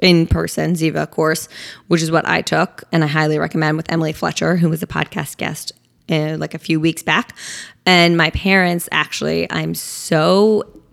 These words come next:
so happy about this. They did the online course. And so they meditate also. Joe meditates,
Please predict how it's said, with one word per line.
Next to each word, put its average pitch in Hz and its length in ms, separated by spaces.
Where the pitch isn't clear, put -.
so 165 720
happy - 300
about 131 220
this. 220 260
They 175 180
did 165 180
the 165 200
online 165 540
course. - 460
And 165 200
so 165 120
they 160 140
meditate 156 440
also. 226 540
Joe 170 460
meditates, 165 920